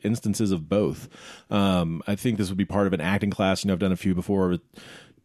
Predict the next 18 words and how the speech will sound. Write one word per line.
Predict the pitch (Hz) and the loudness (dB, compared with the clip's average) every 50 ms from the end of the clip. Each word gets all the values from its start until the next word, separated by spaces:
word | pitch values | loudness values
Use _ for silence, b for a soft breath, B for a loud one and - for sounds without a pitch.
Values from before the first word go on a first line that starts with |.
| - - | -12 -4
character | - 107 104 95 - 95 | 0 0 0 2 2 2
actors | 92 95 98 - 101 95 92 90 90 87 87 80 78 | 2 2 2 2 2 2 2 4 2 2 0 -2 -4
and | 80 73 85 | -6 -8 -8
prestige | - - - 110 98 92 | -6 -2 0 2 2 4
actors, | 95 92 90 82 - - 90 90 90 90 85 | 2 2 0 -2 -4 -4 -2 -2 -2 -2 -2
and | 101 110 | 0 0
this | 123 123 | 0 0
may | 143 170 151 | 2 0 0
kind | - 143 120 | 2 0 0
of | - | 0
fall | - 117 110 110 101 - | 2 2 2 2 2 0
into | - 98 98 90 92 87 | -2 -2 0 0 0 0
that, | 80 85 85 85 85 85 82 - - - - - - | 0 0 0 0 0 -2 -4 -6 -10 -12 -12 -10 -6
uh, | 101 98 87 85 82 82 | -4 -2 -2 -2 -2 -4
class | - - - 92 85 80 80 - - | -8 -8 -6 -4 -4 -4 -4 -6 -6
in | 92 90 | -6 -4
some | - - 170 170 170 | -4 -4 -6 -4 -4
way. | - 80 - - - - - | -4 -4 -4 -4 -6 -8 -10